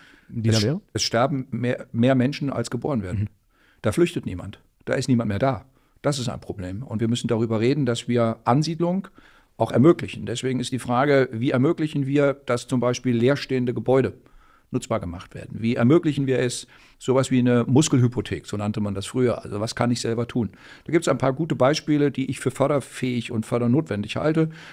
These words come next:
Speaker 2: Die Stiftung Landleben zum Beispiel in Kirchheiligen, das ist eine Dorfstiftung. Die hat angefangen, große Häuser, in denen nur noch eine einzelne Person lebt, zu kaufen und den einzelnen Personen aber im Ort ein Bungalow gebaut.
Speaker 1: Mhm.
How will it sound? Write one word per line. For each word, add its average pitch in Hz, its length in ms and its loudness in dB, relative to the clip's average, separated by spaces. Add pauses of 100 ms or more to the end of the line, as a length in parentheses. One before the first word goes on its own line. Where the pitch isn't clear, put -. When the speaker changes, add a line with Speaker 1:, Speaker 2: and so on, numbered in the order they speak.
Speaker 2:
Die 131 80 0
Stiftung 156 300 2
Landleben 123 540 0
zum 110 160 -4
Beispiel 113 260 -2
in 113 60 -2
Kirchheiligen, 117 640 -2 (280)
das 113 120 -6
ist 135 100 -6
eine 127 160 2
Dorfstiftung. 127 760 0
Die - 80 -2
hat 139 80 -2
angefangen, 156 560 0
große 175 380 0
Häuser, 139 440 2 (380)
in 117 100 0
denen 135 140 2
nur 135 80 4
noch 127 100 2
eine 120 160 2
einzelne 135 320 -2
Person 127 380 0
lebt, 127 240 0
zu 120 80 -2
kaufen 123 480 -2 (720)
und 120 160 2
den 127 340 2
einzelnen 160 460 2
Personen 143 420 2
aber 117 300 -4
im 254 180 6
Ort - 460 -8
ein 117 160 2
Bungalow 120 340 2
gebaut. 71 400 -8
Speaker 1:
Mhm. 120 200 2